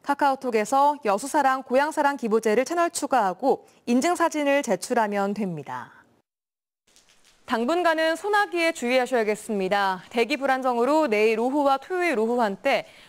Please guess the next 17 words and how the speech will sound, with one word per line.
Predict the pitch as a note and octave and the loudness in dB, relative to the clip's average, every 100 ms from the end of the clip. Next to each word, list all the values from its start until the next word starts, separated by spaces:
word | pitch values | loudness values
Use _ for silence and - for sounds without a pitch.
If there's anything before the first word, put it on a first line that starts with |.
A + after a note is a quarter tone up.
| - | -4
돌풍과 | B3 B3+ E4+ E4 C#4+ C4+ C4+ | -2 -2 -2 0 2 2 0
천둥, | F#4 F4+ C4 A#3+ | -4 -4 -4 -4
번개를 | B3 G#3 A3+ A#3+ | -2 -2 0 0
동반한 | A3 G#3+ G#3+ C4 C#4+ | 0 -2 0 -2 -4
강한 | A3+ A#3+ | -2 -2
소나기가 | B3+ E4+ E4 C#4+ C#4+ | 0 0 0 0 -2
지나겠는데요. | B3 G#3 G3+ F#3+ F3+ F3+ G3+ C4+ F3 - - - | -2 -4 -2 -4 -4 -2 0 0 -2 -12 -20 -20
순천 | - G4+ F#4+ G4 F4 | -4 0 2 0 0
등 | F4 E4 | 0 0
내륙 | G#3+ C4 - | 0 0 0
지역을 | C#4+ C4+ | 0 0
중심으로 | B3+ A3+ B3 G#3 F#3+ C#4+ C#4+ - | -2 -6 -4 -2 2 2 2 0
오에서 | B3 C#4 C#4 B3+ A#3+ | 2 2 2 2 2
사십 | A#3+ F3+ - F4 | 0 -6 -4 -4
밀리미터의 | E4 D4+ C4+ C4 B3+ A#3 | -2 0 -2 -2 -2 -2
비가 | G#3 A3 A#3 | -2 -2 -2
예상됩니다. | F#3+ G#3 F#3+ F3 D#3+ D#3+ D#3+ D3 | -4 -6 -6 -8 -6 -4 -4 -6